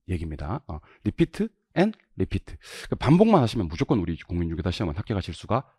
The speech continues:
있다는 생각을 하셔야 됩니다. 그래서 전략을 어떻게 잡으셔-, 잡으셔야 되냐면, 혹시 이해되지 않는 내용이 나온다 하더라도 일단 여러 번 반복하신다 하는 생각을 기본 공부하는 내내, 공부하는 내내 대전제를 깔고 시작하셔야 되는 겁니다. 그러니까 여러분들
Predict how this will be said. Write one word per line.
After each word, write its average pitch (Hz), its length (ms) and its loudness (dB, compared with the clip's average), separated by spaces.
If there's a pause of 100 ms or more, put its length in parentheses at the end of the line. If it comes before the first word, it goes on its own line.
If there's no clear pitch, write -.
(100)
있다는 87 400 -4
생각을 73 280 -8
하셔야 85 160 -2
됩니다. 71 340 -10 (200)
그래서 107 200 4
전략을 120 260 4
어떻게 110 200 -2
잡으셔-, 80 320 -2 (340)
잡으셔야 110 340 2
되냐면, 73 400 -6 (520)
혹시 202 320 0
이해되지 147 340 8
않는 104 200 2
내용이 85 240 0
나온다 78 260 -2
하더라도 87 320 -2
일단 120 200 0
여러 82 120 0
번 104 120 0
반복하신다 120 560 0 (280)
하는 139 220 2
생각을 123 360 0 (420)
기본 156 460 4 (880)
공부하는 120 420 8
내내, 123 520 8 (240)
공부하는 107 320 0
내내 101 120 2
대전제를 127 460 8
깔고 131 220 4
시작하셔야 76 300 -4
되는 71 160 -8
겁니다. 71 340 -12 (240)
그러니까 90 300 -2 (380)
여러분들 107 400 4